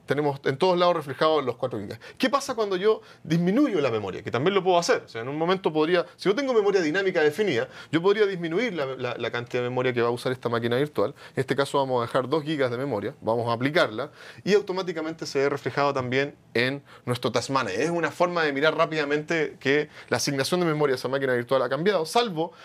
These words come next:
en ese panel, para lo cual, para que se vea reflejado, vamos a abrir nuevamente Task Manager para que se refresque y muestre que hoy <clears throat> la memoria de esta máquina virtual también está en dos gigas. Pero,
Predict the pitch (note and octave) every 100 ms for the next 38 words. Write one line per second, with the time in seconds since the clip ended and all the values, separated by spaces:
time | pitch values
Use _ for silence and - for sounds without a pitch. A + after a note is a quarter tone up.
0 | - - D3 E3+ F#3 E3+ E3+ F#3+ C4+ -
1 | - - C3+ D3 D3 D#3+ F3+ F3 A2+ A#2
2 | A2+ D3+ G3 G3 E3 E3 F3+ F#3 E3+ B2
3 | D3+ C#3+ C#3 D3+ D3+ C#3+ D3+ D3 D3 C#3
4 | C3 C3 B2+ C#3 C3+ D3+ D3+ - - -
5 | - C3 C3+ B2 C#3+ C3+ - - - B2+
6 | A2+ - B2 - B2+ A2+ A#2+ A#2+ B2 A#2
7 | A#2 C3 - B2+ C3 - - - F3 G#2+
8 | - - - B2+ D3 D#3 B2+ A#2 B2+ B2+
9 | B2+ A#2+ A2 B2+ C3 A2+ G#2+ A2 - G#2+
10 | G#2+ G2+ G2+ F2+ - G3 A#3 A#3